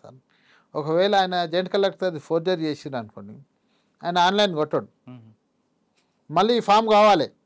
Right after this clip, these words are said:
Speaker 2: అవును.
Speaker 1: ఆ? డిస్ట్రిక్ట్ లెవెల్ స్క్రూటినీ కమిటీ ఫామ్ కావాలి. మళ్ళీ ఆయన అప్పుడు ఫ్రెష్గా జాయింట్ కలెక్టర్ పెట్టాలంటే మరి ఎంఆర్ఓ, ఆర్డీఓ, ఏడీ సంతకాలు కావాలి కదా సార్, కొత్త
Speaker 2: మ్మ్.
Speaker 1: ఒరిజినల్ కావాలి.
Speaker 2: అవును.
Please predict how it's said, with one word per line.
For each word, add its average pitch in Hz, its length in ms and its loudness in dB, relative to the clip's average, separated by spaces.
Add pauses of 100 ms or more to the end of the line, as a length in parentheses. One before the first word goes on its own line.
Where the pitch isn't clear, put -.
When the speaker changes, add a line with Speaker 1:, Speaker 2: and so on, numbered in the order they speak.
(100)
Speaker 2:
అవును. 117 280 -14 (300)
Speaker 1:
ఆ? 202 240 -4 (460)
డిస్ట్రిక్ట్ 160 360 -6
లెవెల్ 214 180 2
స్క్రూటినీ 196 400 -8
కమిటీ 190 420 -2
ఫామ్ 196 300 0
కావాలి. 160 380 2 (520)
మళ్ళీ 196 240 4
ఆయన 226 180 4
అప్పుడు 185 400 2
ఫ్రెష్గా 233 420 2
జాయింట్ 208 280 2
కలెక్టర్ 220 360 2
పెట్టాలంటే 214 440 2
మరి 190 220 0
ఎంఆర్ఓ, 202 340 2
ఆర్డీఓ, 190 440 2
ఏడీ 180 300 -2
సంతకాలు 175 360 -6
కావాలి 175 300 0
కదా 170 120 -4
సార్, 170 200 -10
కొత్త 143 240 -6
Speaker 2:
మ్మ్. 175 200 -8 (280)
Speaker 1:
ఒరిజినల్ 208 320 0
కావాలి. 151 420 0 (420)
Speaker 2:
అవును. 120 300 -16